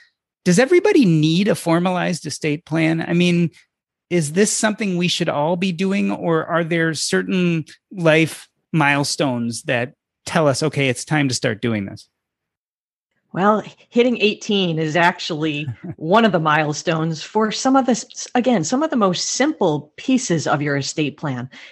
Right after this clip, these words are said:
Speaker 2: And I, I wonder if sometimes the whole calling it an estate plan is what's stopping people from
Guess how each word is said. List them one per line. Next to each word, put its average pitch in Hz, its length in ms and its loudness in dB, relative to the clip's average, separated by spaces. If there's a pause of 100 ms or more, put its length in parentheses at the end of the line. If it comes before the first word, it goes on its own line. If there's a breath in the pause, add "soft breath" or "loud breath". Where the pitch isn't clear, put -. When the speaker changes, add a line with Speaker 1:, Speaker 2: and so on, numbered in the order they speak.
(100)
Speaker 2:
And 175 180 -2 (380 soft breath)
I, 208 180 -2 (200)
I 196 60 0
wonder 277 320 2
if 170 160 2
sometimes 175 760 -2
the 151 120 -2
whole 175 640 0 (160 soft breath)
calling 208 440 2
it 160 260 0
an 151 160 -2
estate - 580 -4
plan 139 500 -4 (340)
is 196 200 4
what's 196 360 2
stopping 202 540 -2
people 170 260 -2
from 156 420 -2